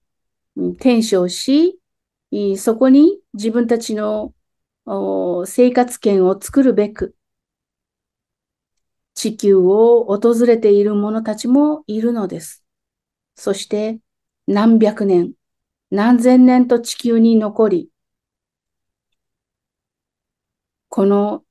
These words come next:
地球を自分たちのホームグラウンドとして作り変えていこうとしている者たちもいるのです。しかし、地球人であるあなた方は、それを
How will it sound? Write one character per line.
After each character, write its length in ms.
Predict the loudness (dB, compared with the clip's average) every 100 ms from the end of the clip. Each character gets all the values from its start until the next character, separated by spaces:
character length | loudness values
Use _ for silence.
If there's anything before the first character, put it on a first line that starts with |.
| _
地 160 | -20 -10
球 240 | -2 0
を 500 | 0 0 0 -2 -4 _ _ _ _
自 240 | -14 -6 -2
分 200 | -2 -2
た 120 | -4
ち 160 | -4 -6
の 160 | -4
ホ 140 | 0 4
ー 20 |
ム 160 | 4
グ 100 | 4
ラ 140 | 2 4
ウ 100 | 2
ン 60 |
ド 120 | 0 -2
と 140 | -6
し 140 | -10
て 220 | -16 -18 _ _ _ _ _ _ _ _ _ _ _ _ _
作 300 | -16 -4 -2
り 180 | -2 -4
変 200 | -2 -2
え 60 | 0
て 180 | 2
い 120 | 2 0
こ 180 | -2
う 60 | 0
と 140 | -2
し 140 | -4 -2
て 100 | 0
い 100 | 2
る 100 | 0
者 260 | -2 -4 -4
た 140 | -4
ち 140 | 0 2
も 260 | 2 0 _ _
い 100 | -4
る 120 | -2
の 160 | -2 -6
で 140 | -12
す。 200 | -20 -20 _ _ _ _ _ _ _ _ -18
し 120 | -8
か 140 | -6
し、 200 | -6 -8
地 140 | -10 -6
球 300 | 2 4 2
人 300 | 0 -2 -2
で 140 | -2
あ 180 | -2 -4
る 280 | -6 -6 -12 _ _
あ 100 | -10
な 100 | -8
た 120 | -8 -8
方 260 | -10 -12
は、 220 | -16 -20 _ _ _ _ _ _ _ _ _
そ 240 | -10 -4 0
れ 160 | 0
を 420 | 0 -2 -4 -10